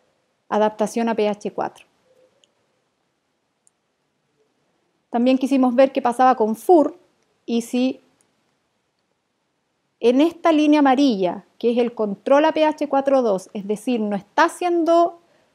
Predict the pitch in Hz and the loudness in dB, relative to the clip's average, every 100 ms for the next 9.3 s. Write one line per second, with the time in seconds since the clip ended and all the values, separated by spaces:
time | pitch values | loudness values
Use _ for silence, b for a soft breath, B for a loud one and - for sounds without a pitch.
0 | - 240 254 - 277 277 277 277 285 294 | -14 -8 -8 -2 4 4 4 2 2 4
1 | 247 - 208 - _ _ _ _ 226 233 | 2 0 -8 -10 _ _ _ _ -4 0
2 | 277 320 339 349 - - 233 240 233 233 | 2 2 0 -2 -8 -8 0 4 4 4
3 | 240 247 247 254 262 240 220 208 220 269 | 0 0 0 2 2 2 0 -4 -6 -2
4 | 269 302 285 359 320 277 - 277 - _ | -2 -2 -2 0 2 2 -2 -4 -6 _
5 | _ - 240 262 269 262 - 240 240 262 | _ -8 -4 0 2 2 0 0 2 2
6 | 262 247 233 220 233 302 302 330 - 285 | 2 -2 -2 0 2 2 0 -4 -2 -2
7 | 285 - 240 240 240 226 240 294 370 - | -2 -4 -6 -4 -2 0 0 -2 -2 -4
8 | 359 359 294 294 302 302 294 285 285 247 | -4 -4 -4 0 2 2 2 -2 -2 -6
9 | 185 - - | -6 -10 -16